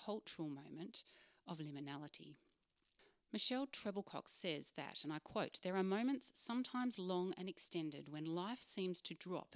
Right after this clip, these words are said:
into a kind of suspended state between what we used to know in the past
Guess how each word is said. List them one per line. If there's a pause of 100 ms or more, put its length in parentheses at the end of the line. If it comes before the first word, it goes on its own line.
into
a
kind
of
suspended
state (420)
between
what
we
used
to
know
in
the
past